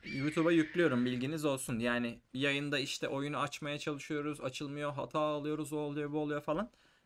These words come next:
Bunları bulundurmayan, sadece maçı bulunduran videolarda kanala geliyor, bilginiz olsun.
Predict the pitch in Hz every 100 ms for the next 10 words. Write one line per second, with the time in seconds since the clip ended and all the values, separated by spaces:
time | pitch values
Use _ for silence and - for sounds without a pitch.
0 | - 156 165 175 185 185 185 190 196 165
1 | 190 208 196 214 196 180 190 170 190 175
2 | 160 147 143 143 160 156 135 131 131 202
3 | - 156 139 160 160 143 120 123 123 139
4 | 147 131 123 110